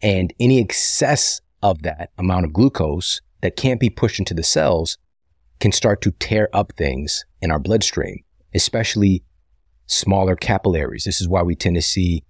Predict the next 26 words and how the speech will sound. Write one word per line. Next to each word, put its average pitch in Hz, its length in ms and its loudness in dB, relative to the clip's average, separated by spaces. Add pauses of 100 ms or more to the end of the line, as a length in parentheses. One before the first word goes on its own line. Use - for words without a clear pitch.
(100)
things 95 260 0
like 85 420 -2 (240)
amputation 107 800 2
of 90 360 0
toes 90 640 2
or 82 160 0
the, 82 240 -4
the 92 140 -4
loss 104 380 2
of 95 100 -2
vision 98 500 2
when 87 140 -2
we 87 80 0
have 90 280 -2
insulin 98 380 -2
resistance. - 720 -8 (480)
There's 95 220 2
going 107 220 4
to 117 100 2
be 101 100 2
a 90 60 2
breakdown 80 840 0
in 95 100 -2
those 85 180 0
micro 98 400 2
areas 78 580 -2